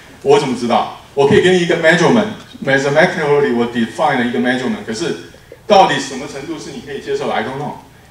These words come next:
那这个呢，在，这个我就跳过去，然后我就讲去识别化认证在台湾现在有，好，我要强调的是，它是认证过程，而不是去说它认证完以后去识别化的程度就 OK 了，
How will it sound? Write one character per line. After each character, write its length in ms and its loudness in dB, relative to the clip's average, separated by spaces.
那 320 -2
这 120 2
个 120 2
呢， 280 0
在， 160 0
这 100 -6
个 80 2
我 40 2
就 120 0
跳 180 -2
过 120 0
去， 240 -4
然 100 2
后 100 6
我 80 2
就 80 -2
讲 240 -2
去 160 0
识 180 -2
别 160 0
化 220 0
认 160 -4
证 160 -6
在 140 -4
台 220 -8
湾 160 -10
现 180 -8
在 120 4
有， 140 -2
好， 300 -2
我 140 4
要 120 8
强 240 0
调 200 6
的 80 2
是， 240 -2
它 120 -6
是 220 -4
认 180 0
证 220 -8
过 280 2
程， 340 -6
而 140 2
不 120 -4
是 180 -6
去 120 -6
说 300 -2
它 100 0
认 180 2
证 120 0
完 180 0
以 60 -8
后 140 -4
去 180 -6
识 180 -6
别 120 -4
化 140 0
的 100 -2
程 180 -6
度 100 -6
就 140 -4
OK 320 -4
了， 140 -4